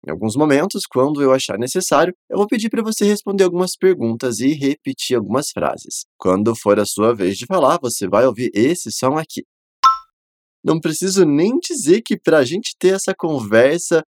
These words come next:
e essa prática funcionar, é importante que você esteja em um lugar confortável,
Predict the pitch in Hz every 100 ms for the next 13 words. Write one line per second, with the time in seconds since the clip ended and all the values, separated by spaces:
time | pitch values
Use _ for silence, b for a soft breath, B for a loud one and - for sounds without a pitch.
0 | - 117 117 - 127 185 170 151 175 -
1 | 170 - 202 214 - 135 135 147 156 240
2 | 392 370 370 359 - 269 220 233 226 -
3 | 214 220 214 196 202 - 202 - 214 214
4 | - 135 135 131